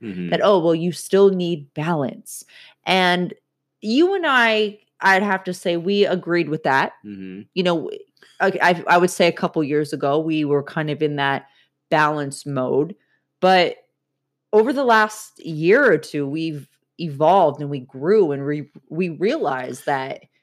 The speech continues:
Speaker 1: I don't even think it was that we really grew. I think we took a step back and we
Speaker 2: And
Speaker 1: really
Speaker 2: we kinda
Speaker 1: kinda
Speaker 2: looked at the bigger
Speaker 1: reassessed the
Speaker 2: picture.
Speaker 1: situation,
Speaker 2: Yeah.
Speaker 1: right? And I think it was some, um, I think we've had some come to Jesus talks with ourselves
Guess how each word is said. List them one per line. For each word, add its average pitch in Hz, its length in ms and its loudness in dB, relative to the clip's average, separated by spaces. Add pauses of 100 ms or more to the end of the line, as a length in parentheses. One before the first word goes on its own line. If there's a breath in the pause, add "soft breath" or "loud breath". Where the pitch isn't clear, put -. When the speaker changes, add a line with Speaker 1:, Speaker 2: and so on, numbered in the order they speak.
(680)
Speaker 1:
I 160 80 2
don't 262 160 2
even 180 240 2
think 151 240 -2
it 131 100 2
was 117 200 -4
that 123 200 0
we 113 160 -2
really 123 320 0
grew. 101 260 -2
I 95 100 -2
think 135 200 -12
we 175 80 -2
took 180 220 -4
a 135 60 0
step - 440 -6
back 101 320 0
and 101 80 -6
we 107 120 -4
Speaker 2:
And 113 100 -2
Speaker 1:
really 175 160 0
Speaker 2:
we 170 60 0
kinda 220 160 -2
Speaker 1:
kinda 135 160 0
Speaker 2:
looked 113 100 0
at 117 40 0
the 123 60 2
bigger 156 160 6
Speaker 1:
reassessed 143 560 2
the 120 80 2
Speaker 2:
picture. 95 60 4
Speaker 1:
situation, 101 840 -2
Speaker 2:
Yeah. 180 180 0
Speaker 1:
right? 180 140 -6 (360 soft breath)
And 127 120 -6
I 120 100 -4
think 165 280 -4
it 143 100 0
was 123 280 -6
some, 113 600 -4 (520)
um, 92 840 2 (760)
I 139 140 2
think 175 220 -2
we've 143 160 2
had 135 180 2
some 120 140 -6
come 135 240 -4
to 117 60 -2
Jesus 131 400 -2
talks - 360 0
with 110 160 -4
ourselves 113 720 2